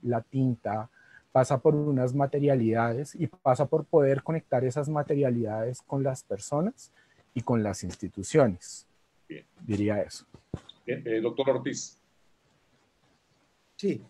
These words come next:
Speaker 3: eh, muy rápidamente agradecer la pregunta. Efectivamente es el gran reto. Todo esto,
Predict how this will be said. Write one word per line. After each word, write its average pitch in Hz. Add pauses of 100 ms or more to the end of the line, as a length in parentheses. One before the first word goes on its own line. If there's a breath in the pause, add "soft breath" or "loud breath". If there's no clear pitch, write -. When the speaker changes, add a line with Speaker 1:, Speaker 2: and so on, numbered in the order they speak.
(180)
Speaker 3:
eh, 170
muy 196
rápidamente 208
agradecer 160
la 185
pregunta. 185
Efectivamente 165
es 185
el 180
gran 135
reto. 127
Todo 151
esto, 156